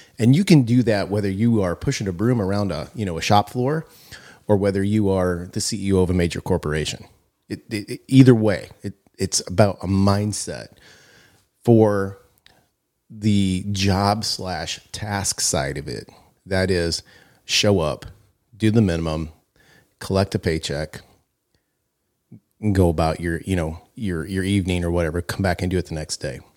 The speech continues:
And you don't find fulfill-, fulfillment in it.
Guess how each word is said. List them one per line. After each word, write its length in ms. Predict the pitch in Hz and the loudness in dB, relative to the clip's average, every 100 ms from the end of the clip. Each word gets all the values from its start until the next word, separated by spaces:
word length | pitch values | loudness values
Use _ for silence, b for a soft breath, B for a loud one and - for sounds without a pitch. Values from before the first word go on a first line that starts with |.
| _ _ _ _ _ _ _ _ _ 104 | _ _ _ _ _ _ _ _ _ -4
And 160 | 95 | 0
you 80 | 98 | 4
don't 240 | 113 120 | 6 4
find 240 | - 92 90 | 2 -4 -2
fulfill-, 400 | 95 92 90 - | -6 -6 -8 -10
fulfillment 600 | - 113 104 110 92 87 - | 0 2 2 0 -4 -6 -8
in 80 | 87 | -6
it. 220 | 92 - | -6 -6